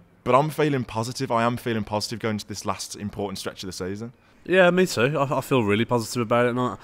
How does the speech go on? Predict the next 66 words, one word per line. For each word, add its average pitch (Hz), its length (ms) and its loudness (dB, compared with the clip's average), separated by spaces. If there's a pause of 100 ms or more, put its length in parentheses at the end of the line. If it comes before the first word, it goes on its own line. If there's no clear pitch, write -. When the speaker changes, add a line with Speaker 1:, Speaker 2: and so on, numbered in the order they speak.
(260)
Speaker 2:
and 127 100 0
I've 127 100 2
said 147 180 2
it. 143 200 2
I've - 120 -4
said 139 160 2
it - 80 -2
for 110 180 -2
a 104 40 4
long 95 260 4
time. 92 320 0
I - 20 0
think 110 300 -2 (320)
there's, 110 240 -2
I - 40 -4
don't 120 80 0
think 131 140 4
there's 110 120 2
a 104 60 4
lot 98 180 0
between 98 260 -2
us 90 140 -4
and 92 80 -8
Spurs. 92 500 -8
I 92 100 -6
think 90 200 -6
I've 87 60 -8
said 92 120 -6
that 85 100 -4
for 95 100 -6
a 85 40 -4
while, 85 300 0
and, 90 120 -4 (380)
and 98 80 2
I 95 60 4
think 95 380 0 (400)
I 87 100 -8
say 117 240 6
that 76 180 -4
because 85 180 -8
I 87 40 -6
think 95 260 -6
Spurs 95 500 0 (200)
maybe 104 280 0
individually 104 500 -2
have 113 100 0
got 98 160 -6
some 95 340 -2
better 92 300 -4
players, 95 380 -2
the 98 60 -4
likes 95 200 -2
of 95 60 -6
Maddison, 95 500 -4
Son, 92 300 -2
et - 120 -10
cetera. 104 400 -6 (300)
I've 104 60 -10
said 110 120 0
that 87 100 0
for 87 280 -2
a, - 0 -
a, - 220 -8
a 95 60 -8
while. 92 460 -2 (300)
Um, 92 460 2